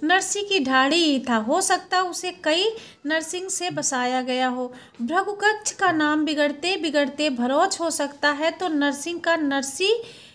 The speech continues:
हो जाए तो कोई आश्चर्य की बात नहीं है।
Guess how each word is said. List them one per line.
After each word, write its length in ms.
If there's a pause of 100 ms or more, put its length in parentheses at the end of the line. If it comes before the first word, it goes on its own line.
(280)
हो 140
जाए 360
तो 160
कोई 300
आश्चर्य 500
की 180
बात 340
नहीं 300
है। 180